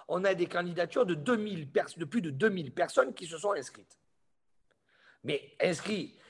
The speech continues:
il n'y a pas, il y a rien à gagner au bout. On n'a pas fait une loterie pour s'inscrire. C'est-à-dire que ce sont des gens qui ont fait une démarche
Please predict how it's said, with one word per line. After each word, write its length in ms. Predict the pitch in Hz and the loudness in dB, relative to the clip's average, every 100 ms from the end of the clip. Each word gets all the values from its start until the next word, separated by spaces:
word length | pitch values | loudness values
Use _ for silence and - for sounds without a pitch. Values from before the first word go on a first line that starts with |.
| _ | _
il 100 | 135 - - | -20 -20 2
n'y 80 | 165 | 2
a 60 | |
pas, 180 | - 202 | 8 6
il 140 | 175 | 6
y 40 | 170 | 2
a 40 | |
rien 180 | 156 240 | 4 4
à 60 | 196 | 6
gagner 200 | 214 247 | 4 2
au 60 | |
bout. 180 | 180 170 - _ _ _ - | 0 -4 -8 _ _ _ -6
On 60 | |
n'a 120 | 147 | -2
pas 140 | 143 190 | 4 4
fait 120 | 233 | 4
une 60 | 190 | 2
loterie 300 | 196 233 247 | 2 0 0
pour 160 | 220 | 2
s'inscrire. 440 | 196 185 - 196 147 | 4 2 0 -6 -2
C'est-à-dire 240 | 180 190 | 0 0
que 60 | - | 2
ce 60 | |
sont 80 | 202 | 0
des 100 | 190 | 4
gens 140 | 240 | 2
qui 80 | 254 | 4
ont 60 | 208 | 0
fait 120 | 202 | 0
une 120 | 180 | -2
démarche 360 | 160 190 208 - | 0 2 0 -4